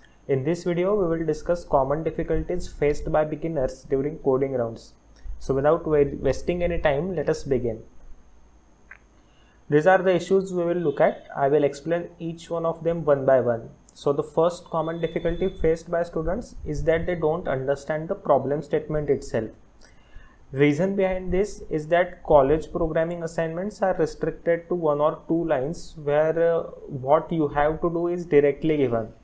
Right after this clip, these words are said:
For example, it will be directly asked to write a program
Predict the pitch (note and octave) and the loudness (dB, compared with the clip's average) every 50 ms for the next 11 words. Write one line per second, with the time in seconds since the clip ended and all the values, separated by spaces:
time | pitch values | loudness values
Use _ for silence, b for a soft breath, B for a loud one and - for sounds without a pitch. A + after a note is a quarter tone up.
0 | b b b b b b b b b - D3+ D3 D3+ D3+ C#3+ C#3+ D#3+ D#3+ D#3+ D#3 | b b b b b b b b b 6 6 6 6 6 2 2 0 -2 0 2
1 | D#3+ F3 F3 F3 F3 - - - - - - _ - D#3+ D3+ D#3 D#3+ D#3+ E3 E3 | 4 4 4 4 2 -2 -4 -8 -12 -16 -14 _ -4 -2 0 2 2 2 2 2
2 | E3+ E3 E3+ D3 C#3 C3+ D3 C#3+ - E3 E3 D#3+ D3+ D3+ D#3 D3+ - - - E3 | 2 6 8 8 8 8 4 2 -2 0 2 4 4 4 4 2 -2 -4 0 2
3 | D#3 C#3+ C3+ C3+ C#3 C#3 D3 D3+ D3+ D#3+ D3+ C#3 B2+ C3+ C#3 C#3 D3 | 4 4 4 4 2 0 -2 -2 2 2 2 2 4 2 0 0 0